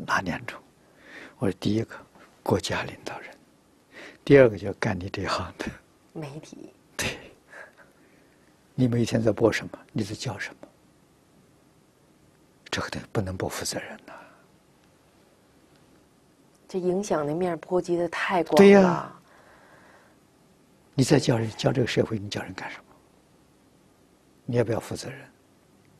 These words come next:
Speaker 2: 家-，教杀盗淫妄啊。
Speaker 1: 对呀。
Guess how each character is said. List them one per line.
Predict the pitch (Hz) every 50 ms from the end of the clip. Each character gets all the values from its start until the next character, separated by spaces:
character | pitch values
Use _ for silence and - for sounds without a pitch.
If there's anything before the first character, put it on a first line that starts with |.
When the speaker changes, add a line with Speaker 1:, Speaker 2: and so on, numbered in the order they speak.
| _ _ _ - - - _ _ _ _ _ _ _ _ _ _ _ _ _ _ _ _ _ _ _ _ _ _ _ _
Speaker 2:
家-， | - - - - - - - -
教 | _ - 196 185 185
杀 | - - - 185 175 175
盗 | - 180 170
淫 | 156 151 156 170
妄 | 175 170 165 156
啊。 | 160 -
Speaker 1:
对 | - 240 247
呀。 | 247 254 240 202 180 - -